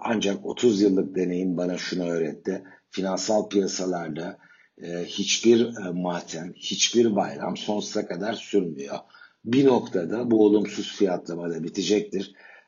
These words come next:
E, covid on dokuz krizinde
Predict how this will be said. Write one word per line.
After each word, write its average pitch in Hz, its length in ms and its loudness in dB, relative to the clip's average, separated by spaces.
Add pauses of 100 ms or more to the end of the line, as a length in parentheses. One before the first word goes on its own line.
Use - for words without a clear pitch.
E, 85 240 -8
covid 95 300 2
on 127 220 4
dokuz - 580 2
krizinde 85 760 -4